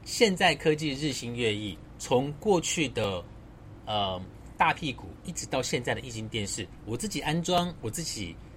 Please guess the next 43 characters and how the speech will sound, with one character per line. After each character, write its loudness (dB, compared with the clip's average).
就 6
可 2
以 6
看 4
了。 0
今 0
年 2
的 -2
过 0
年， -2
我 -4
看 -2
了 -2
十 -4
四 -6
部 -8
电 -2
影。 -10
我 2
后 6
来 6
仔 -6
细 -6
算， 0
我 -6
看 -4
了 0
十 -2
四 -4
部 -6
电 0
影， -4
然 -2
后 6
两 0
部 -2
剧， -4
有 -4
没 2
有 4
很 4
厉 -2
害？ 2